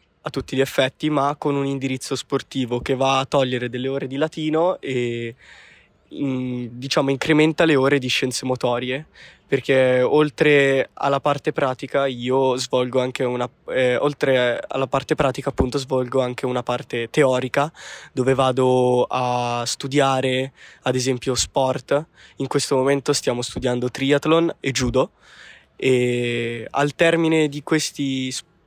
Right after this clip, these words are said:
sport, diciamo, ogni, ogni circa due mesi cambiamo attività. Noi andiamo a studiare a fondo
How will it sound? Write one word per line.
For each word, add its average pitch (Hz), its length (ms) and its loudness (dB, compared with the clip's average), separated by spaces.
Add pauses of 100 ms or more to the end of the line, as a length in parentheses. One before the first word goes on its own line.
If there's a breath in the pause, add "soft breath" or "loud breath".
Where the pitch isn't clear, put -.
sport, 139 560 0
diciamo, 131 400 0
ogni, 135 380 0
ogni 139 260 0
circa 139 460 0
due 139 160 2
mesi 135 360 2
cambiamo 131 480 0
attività. 131 560 -6 (300 loud breath)
Noi 143 160 6
andiamo 139 240 2
a 135 40 0
studiare 143 340 0
a 139 40 0
fondo 135 800 0